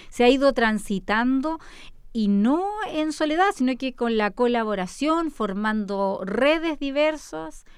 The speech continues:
Por lo tanto, hay también voces, miradas, como decía la profesora Marisol Ruiz, que son muy importantes porque de esa manera crecemos, nos fortalecemos, maduramos. Entonces, en once años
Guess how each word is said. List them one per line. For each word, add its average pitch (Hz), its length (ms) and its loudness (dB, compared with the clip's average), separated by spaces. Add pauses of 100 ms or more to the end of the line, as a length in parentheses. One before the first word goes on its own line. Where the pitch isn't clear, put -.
(120)
Por 233 100 -2
lo 220 100 -4
tanto, 254 540 -4
hay 240 180 -4
también 226 540 -2
voces, 277 560 2
miradas, 254 580 2
como 247 380 -2 (200)
decía 262 520 4
la 240 260 4
profesora 247 420 2
Marisol 240 640 0
Ruiz, 254 260 -2
que 240 120 -4
son 254 300 -2
muy 262 480 6
importantes 285 540 -2
porque 247 200 -4
de 254 80 0
esa 302 160 -8
manera 349 380 -8 (480)
crecemos, 277 840 -4 (320)
nos 208 240 -6
fortalecemos, 277 800 -4
maduramos. 226 720 -2
Entonces, 226 400 -8
en 214 100 -4
once 254 220 -4
años 277 320 -4